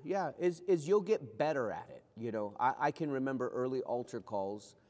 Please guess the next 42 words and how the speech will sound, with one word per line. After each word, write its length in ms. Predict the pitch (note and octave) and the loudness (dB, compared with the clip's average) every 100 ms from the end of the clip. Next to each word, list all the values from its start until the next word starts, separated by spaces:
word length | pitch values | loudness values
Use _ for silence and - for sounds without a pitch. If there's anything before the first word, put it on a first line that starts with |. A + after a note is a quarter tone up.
| _ _ _ _ G#2 | _ _ _ _ -10
being 300 | G2+ C#3 B2+ | -2 0 2
longer 600 | A#2 A2+ A#2 C3 C3+ A#2 | 0 2 4 4 4 2
and 220 | A2 A2+ A2+ | 0 -2 -2
my 160 | G#2 | -2
appeal 440 | G2+ - A#2 B2 A2 | -2 -4 -2 0 2
having 300 | A2 G2+ G2+ | -2 -2 -6
to 60 | |
be 140 | F2+ G#2 | -6 -8
so 240 | - G2 | -4 -6
short. 540 | - - A#2 F#2 E2+ - _ _ _ _ _ G#2 | -6 -2 0 0 -6 -16 _ _ _ _ _ -4
But 200 | A2+ A2 | -2 0
then 160 | B2 A#2+ | 2 2
I 120 | A2+ | 2
learn, 480 | A2+ C3 C#3+ A2+ A#2 - | 2 2 2 2 -2 -8
okay, 220 | B2 D3 | -2 -2
gotta 220 | A2 A2+ | 2 0
get 160 | A2 A2+ | 2 0
the 180 | A#2+ A#2 | 0 0
essence, 460 | B2+ - A#2 G#2 | 0 -2 -6 -4
and 120 | G#2 G#2 | -4 -2
you 80 | |
practice 540 | G2+ - A2+ A#2+ - G#2 | -4 2 2 2 0 -6
and 100 | G2+ | -6
you 60 | |
develop. 480 | G2 F#2+ A2 A#2+ - - _ _ _ | -6 -2 0 0 -4 -18 _ _ _
You 240 | G#2+ C3 | -2 -2
can 180 | E3+ G#3 | 2 0
tell 240 | D#3+ D3+ C#3 | 0 2 0
a 60 | |
story 440 | - - C3+ B2+ G#2 | 0 0 2 4 2
in 80 | |
a 40 | F#2+ | -2
few 200 | - G#2+ | -6 -6
minutes, 600 | F#2+ A2 - - - - _ _ _ _ _ | -4 -6 -8 -18 -20 -20 _ _ _ _ _
two 180 | - D3 | -2 -2
to 60 | |
three 280 | A#2 B2 A2 | -2 -4 -2
minutes, 560 | G2 A2 D#2+ - - - _ _ _ _ | -2 -4 -6 -14 -20 -20 _ _ _ _
the 180 | G#2+ A#2 | -2 4
essence 360 | C#3 - A2+ - | 4 4 -4 -2
of 160 | F#2 | -2
it, 220 | F2 F2 | -2 -8